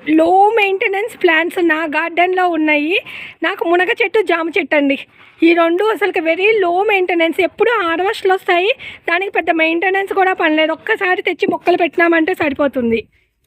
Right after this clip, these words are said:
ఇవి నాలుగు హార్వెస్ట్ చేశానండి. ఇంకా అక్కడ రెండు కాయలు ఉన్నాయి,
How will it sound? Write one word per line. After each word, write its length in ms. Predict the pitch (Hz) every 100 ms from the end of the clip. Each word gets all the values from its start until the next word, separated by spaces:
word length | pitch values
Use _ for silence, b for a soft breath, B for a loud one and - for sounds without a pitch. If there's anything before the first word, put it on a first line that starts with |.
| _ _ _ _ _ 330
ఇవి 320 | 339 339 311
నాలుగు 380 | 302 330 330 392 453
హార్వెస్ట్ 400 | 330 339 440 -
చేశానండి. 540 | 339 381 330 320 320 554 - _ _ _ -
ఇంకా 240 | 330 339 370
అక్కడ 340 | 381 370 359
రెండు 280 | 349 330 330
కాయలు 380 | 381 330 339 359
ఉన్నాయి, 400 | 339 320 339